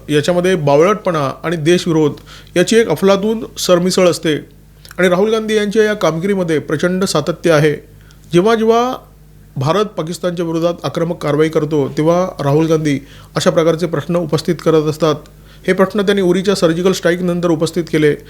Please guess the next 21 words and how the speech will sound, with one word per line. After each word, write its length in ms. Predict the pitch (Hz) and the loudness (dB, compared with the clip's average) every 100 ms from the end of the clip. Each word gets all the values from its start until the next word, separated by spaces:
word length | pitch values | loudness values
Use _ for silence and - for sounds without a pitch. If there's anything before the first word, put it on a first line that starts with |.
| - - | -20 -6
बालाकोटच्या 540 | 147 151 170 170 156 170 | -2 0 0 -4 -4 -2
हवाई 200 | 151 175 | 0 0
हल्ल्यानंतर 600 | 160 165 202 180 151 143 - - 151 | 0 0 0 0 -2 -2 -4 -8 -6
आणि 160 | 165 | -4
ते 260 | 170 180 185 | 0 0 0
आता 280 | 147 143 165 | -4 0 0
ऑपरेशन 500 | - 147 160 170 156 | 0 -2 -2 -2 -4
सिंदूरनंतर 680 | 165 185 208 180 151 147 143 - - - | -2 -2 0 -2 0 -2 -2 -10 -12 -4
अशा 160 | 151 165 | 0 0
प्रकारचे 380 | 165 170 170 | 2 0 -2
प्रश्न 400 | 160 156 180 196 208 165 | -4 -4 -4 -4 -4 -4
उपस्थित 300 | 175 - 180 - | -2 -2 -4 -4
करतायत. 320 | 147 165 147 - - - - - - - | -2 0 0 -4 -20 -20 -20 -20 -16 0
जेव्हा 220 | 180 220 | 2 2
भारत 340 | 226 165 196 214 | 0 -2 -2 -2
आणि 360 | 196 214 240 - - - | -2 -2 -6 -10 -18 -4
फ्रान्समध्ये 600 | 175 208 202 190 156 143 - | -2 -2 -2 -2 -2 -4 -6
राफेलचा 440 | 151 147 180 175 180 | -6 -2 -2 -2 -2
सौदा 440 | 160 160 170 180 - - - 160 | 0 2 2 0 -4 -20 -6 0
होणार 200 | 190 185 | 2 2
होता, 340 | 151 151 | 2 0